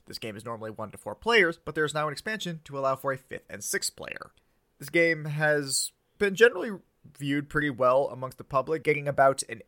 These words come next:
eight out of ten and being nominated for multiple awards, including Golden Geek, Cardboard Republic, and Origins Awards,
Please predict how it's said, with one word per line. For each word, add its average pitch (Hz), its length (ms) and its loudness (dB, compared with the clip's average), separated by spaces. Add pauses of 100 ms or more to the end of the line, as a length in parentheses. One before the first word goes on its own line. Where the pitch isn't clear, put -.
eight 139 280 0
out 127 140 6
of 104 140 -8
ten 165 600 0 (140)
and 123 180 -6
being 135 280 -4
nominated 135 520 0
for 123 600 -2 (140)
multiple 127 880 -2
awards, 127 580 4
including 117 800 -12
Golden 123 360 -8
Geek, 131 340 -12 (160)
Cardboard 127 400 -4
Republic, 160 500 0 (360)
and 123 220 -6
Origins 127 520 -2
Awards, 113 640 2